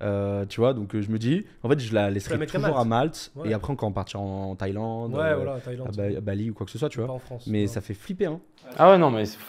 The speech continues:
Speaker 3: faire hyper
Speaker 2: Moi,
Speaker 3: attention,
Speaker 2: ce qui m'avait
Speaker 3: hein.
Speaker 2: marqué, c'est quand on était allé à Londres, je sais pas si tu t'en souviens, il y a un an et demi, où, euh, tu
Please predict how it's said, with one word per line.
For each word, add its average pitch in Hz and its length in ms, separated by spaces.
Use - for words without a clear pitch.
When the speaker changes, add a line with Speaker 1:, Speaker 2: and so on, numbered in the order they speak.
Speaker 3:
faire 110 120
hyper 143 180
Speaker 2:
Moi, - 20
Speaker 3:
attention, 147 120
Speaker 2:
ce - 80
qui 185 120
m'avait 165 100
Speaker 3:
hein. 139 40
Speaker 2:
marqué, 156 260
c'est 139 180
quand 135 100
on - 40
était 131 160
allé 131 180
à 123 80
Londres, 139 340
je 101 60
sais - 80
pas 135 80
si - 60
tu - 40
t'en 131 60
souviens, 143 260
il 131 60
y - 20
a 120 60
un 120 80
an 123 60
et 123 40
demi, 147 240
où, 127 180
euh, 123 340
tu 123 60